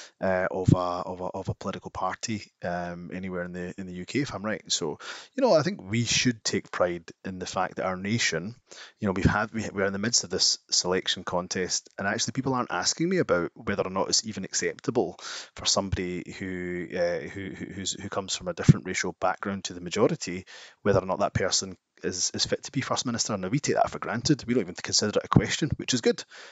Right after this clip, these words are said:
But that's not the case in every country. Um, you know, there are many countries, I'm afraid, out there where your race, if it was not, if it is not the majority race, uh, then that, that, that, that just ru-, ru-, rules you out of contention, uh, for a job. Uh, certainly,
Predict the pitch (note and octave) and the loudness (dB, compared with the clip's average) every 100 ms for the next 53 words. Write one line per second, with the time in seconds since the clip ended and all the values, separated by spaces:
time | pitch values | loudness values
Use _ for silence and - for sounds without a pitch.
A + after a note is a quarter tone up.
0 | - - A2 - A3+ - A#2 F2 F2+ D#3 | -8 2 4 4 2 2 2 2 0 0
1 | F3 - - - - - - - - A2+ | 0 -2 -2 0 -2 -4 -14 -14 -2 2
2 | G2+ G2+ G#2 G2 G#2+ G2+ G2 G2+ G#2+ C#3+ | 4 2 0 -2 -2 0 0 0 0 0
3 | - A2 C#3 B2 A#2 - G#2 G2 F2+ F2+ | 0 -4 -2 -2 2 2 2 -2 -2 -4
4 | E2 F2+ F2+ F2+ F#2+ F#2 F2+ G#2 A#2 - | -4 -2 -2 -4 -6 -6 -2 -2 0 -2
5 | F#2+ - E2+ F2+ G2 G#2 - G#2 - F2 | 0 -2 -2 -4 -2 -2 -2 -8 -6 -4
6 | G2+ F#2 F#2+ F2+ E2+ G2 A#2 - E2 D2 | -2 -2 -4 -6 -2 0 0 -2 -4 -4
7 | F2 - - - - - - G2 F#2+ F2+ | -4 -6 -8 -16 -16 -8 2 4 4 2
8 | F#2 G2 - G2+ G2 E2+ G2 G2 - G#2 | -4 -6 -6 -6 -6 -6 -6 -6 -6 -8
9 | G#2 F#2+ - F2+ G2 G2 G2+ G2 G#2 A2+ | -2 -2 -2 -2 -2 -2 -6 -10 -4 -2
10 | A#2+ A2 A#2 A2 G2 G#2+ G2+ G2 - G2 | -2 0 0 0 -2 0 0 -2 -6 -8
11 | G#2+ G#2 - G2 G2 - - - - G#2 | -6 -2 0 -2 -8 -16 -20 -18 -2 0
12 | F#2+ - F#2 A#2 B2 G2+ F#2 G2+ F#2 F#2 | 2 0 2 4 4 2 0 0 2 2
13 | F#2+ - G#2+ F#2+ F#2 | 0 -2 -2 -4 -6